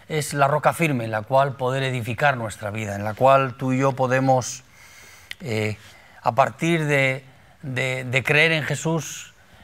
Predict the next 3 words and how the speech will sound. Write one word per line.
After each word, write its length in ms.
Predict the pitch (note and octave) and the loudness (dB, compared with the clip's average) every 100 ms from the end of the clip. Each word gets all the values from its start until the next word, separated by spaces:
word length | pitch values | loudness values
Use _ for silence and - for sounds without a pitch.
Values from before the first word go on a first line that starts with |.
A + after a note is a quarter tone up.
| - | -16
eh, 640 | D3 B2+ B2+ C3+ - B2 - _ _ _ | -12 -10 -12 -14 -18 -20 -20 _ _ _
eh, 260 | B2 A#2+ A#2 C3+ - _ _ | -16 -14 -14 -16 -20 _ _
bueno, 340 | C3 D#3 C3 | -4 -2 -2